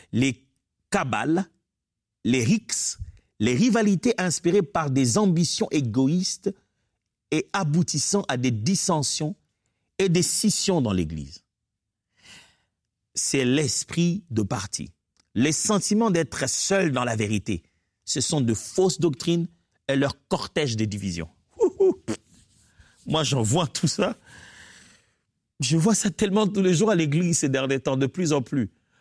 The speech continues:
Paul, de quoi tu parles ? Et je vois ça tous les jours aujourd'hui. » Il dit, « Tout ça, c'est l'œuvre de la chair. » Quand quelqu'un n'est pas conduit par l'Esprit de Dieu, c'est ça qu'il fait.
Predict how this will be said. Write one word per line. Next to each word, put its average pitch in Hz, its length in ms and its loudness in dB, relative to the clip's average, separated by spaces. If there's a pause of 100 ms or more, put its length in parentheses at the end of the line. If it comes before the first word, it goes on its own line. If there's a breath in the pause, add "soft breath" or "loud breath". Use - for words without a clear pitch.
(120)
Paul, 202 340 2 (840)
de 180 80 0
quoi 233 180 0
tu 165 160 -2
parles ? 180 280 0
Et 139 60 0
je 151 80 0
vois 175 140 2
ça 175 160 0
tous 220 260 -2
les 190 160 4
jours 180 260 4
aujourd'hui. » 135 480 2 (520)
Il 127 140 2
dit, « 127 180 2
Tout 202 140 2
ça, 170 420 -2 (680 loud breath)
c'est - 260 -4
l'œuvre 113 320 2
de 92 80 -4
la 90 160 -2
chair. » 95 720 -6 (1120)
Quand 135 160 -2
quelqu'un 117 320 -4
n'est 117 120 -2
pas 107 160 -4
conduit 110 420 -2
par 95 180 -4
l'Esprit 98 540 -4
de 104 100 2
Dieu, 104 440 2 (500)
c'est 82 160 -8
ça 92 200 -4
qu'il 78 180 -12
fait. - 240 -20